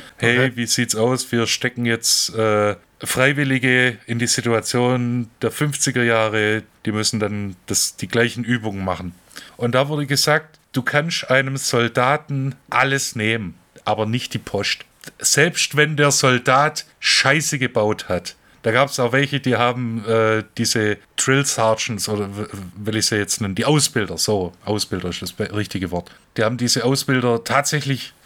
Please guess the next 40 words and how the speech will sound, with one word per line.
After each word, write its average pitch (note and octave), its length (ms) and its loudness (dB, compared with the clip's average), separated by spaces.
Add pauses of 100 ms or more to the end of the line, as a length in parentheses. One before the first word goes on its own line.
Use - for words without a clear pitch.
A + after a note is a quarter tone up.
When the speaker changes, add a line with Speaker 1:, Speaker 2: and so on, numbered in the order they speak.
(120)
Speaker 1:
täglich D3 420 2
angegriffen, B2+ 580 -2
haben A2 160 0
denen A#2 380 0 (100)
versucht, - 480 0
eine A#2+ 80 0
Ohrfeige A2 500 2
zu - 160 -6
geben. F2+ 380 -2 (480)
Die A#2 60 0
saßen C3 580 2 (140)
in, A2+ 420 -2 (300)
äh, A2 340 2
in A2+ 140 -2
einer, G2+ 260 0
in G#2+ 100 -2
einer A2 120 -2
Ze-, - 180 0
in A2 180 -4
einer G#2 100 2
Arrestzelle. G#2+ 800 0 (160)
Und - 20 -4
dann A#2 100 4 (120)
haben A#2+ 80 0
sie A#2 140 -2
gesagt, A2+ 280 -2
du B2 60 0
kriegst - 340 -4
keine A#2 360 0
Post. - 460 -2 (120)
Und A2 120 -2
am A#2 140 0
Ende B2 200 0
des - 160 2
Tages B2 340 2
kamen A#2+ 180 2
sie A#2+ 140 -2
dann A2 180 0
wieder, A2 280 0
Alter, A#2 320 2